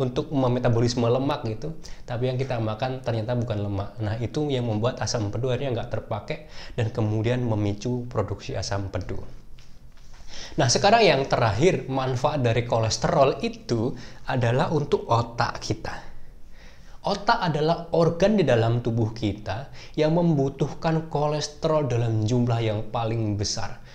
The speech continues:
Bahkan menurut penelitian dari Harvard, tahun, saya agak lupa tahunnya, menyebutkan bahwa otak itu dia menggunakan kolesterol dua puluh lima persen sendiri. Ya. Jadi dari seratus persen kolesterol yang beredar di dalam tubuh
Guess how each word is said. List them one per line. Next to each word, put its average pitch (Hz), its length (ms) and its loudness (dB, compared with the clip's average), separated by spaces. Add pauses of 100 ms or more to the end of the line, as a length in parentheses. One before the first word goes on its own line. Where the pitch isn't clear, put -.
(160)
Bahkan 127 320 4
menurut 120 420 2
penelitian 113 480 0
dari 104 400 0
Harvard, - 920 -2
tahun, 117 420 0
saya 131 220 -2
agak 117 160 0
lupa - 240 -2
tahunnya, 113 480 -2 (260)
menyebutkan 170 720 4
bahwa 135 560 6 (400)
otak 196 400 2
itu 151 540 -2
dia 135 560 4
menggunakan 123 640 0
kolesterol 117 760 -2
dua 123 300 2
puluh 123 180 6
lima 117 160 4
persen 113 400 2
sendiri. 107 540 0 (560)
Ya. 117 260 -6 (560)
Jadi 139 320 -4
dari 113 260 4
seratus 123 480 -2
persen 170 480 0
kolesterol 127 520 2
yang 120 120 2
beredar 120 320 4
di 175 80 2
dalam 110 400 2
tubuh 165 460 0